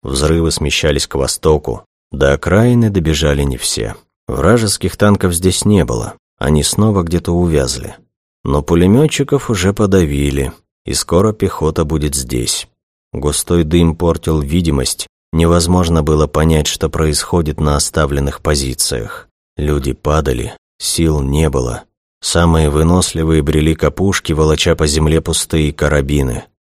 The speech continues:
Мобильные миномётные батареи стреляли уже и слева, и справа. У опушки царила суматоха, мельтешили люди в командирской форме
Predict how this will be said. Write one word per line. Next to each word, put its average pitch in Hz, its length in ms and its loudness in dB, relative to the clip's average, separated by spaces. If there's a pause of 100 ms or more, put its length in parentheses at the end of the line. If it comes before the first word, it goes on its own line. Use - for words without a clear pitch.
(180)
Мобильные 90 560 4
миномётные 90 640 4
батареи 82 520 4
стреляли 85 600 2
уже 82 320 4
и 76 40 2
слева, 87 540 2
и 78 100 4
справа. 73 760 0 (500)
У 64 120 0
опушки 110 500 0
царила 101 480 2
суматоха, 87 880 0 (300)
мельтешили 82 720 2
люди 90 320 4
в - 80 -10
командирской 78 720 0
форме 95 560 2